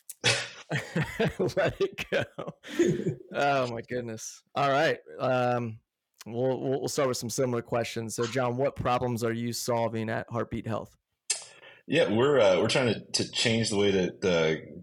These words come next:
Speaker 2: cardiovascular disease is treated and, um, and diagnosed.
Speaker 1: Who are your users?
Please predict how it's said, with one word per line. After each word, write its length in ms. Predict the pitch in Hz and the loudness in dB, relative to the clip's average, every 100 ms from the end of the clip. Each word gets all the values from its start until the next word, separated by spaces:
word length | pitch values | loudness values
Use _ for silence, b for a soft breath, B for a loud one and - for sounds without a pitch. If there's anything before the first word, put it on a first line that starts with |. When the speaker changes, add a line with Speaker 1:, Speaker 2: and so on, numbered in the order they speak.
| - | -6
Speaker 2:
cardiovascular 720 | - 98 92 87 87 98 85 | 0 2 4 4 2 0 -2
disease 340 | 78 82 82 80 | -2 -2 -2 -2
is 140 | 73 | -4
treated 460 | - 82 78 87 76 | -8 -4 -2 -2 -4
and, 320 | 73 71 71 | -6 -6 -8
um, 440 | 73 69 65 67 64 | -8 -8 -10 -14 -16
and 140 | 76 | -8
diagnosed. 720 | 76 73 76 76 76 - - - _ _ _ _ _ _ _ _ _ b b b b _ 117 | -2 -2 -2 -6 -6 -6 -8 -16 _ _ _ _ _ _ _ _ _ b b b b _ -4
Speaker 1:
Who 140 | 147 | 0
are 260 | 143 131 120 | 2 2 0
your 160 | - 120 | -2 -2
users? 560 | 117 117 107 104 - | -2 -4 -6 -10 -14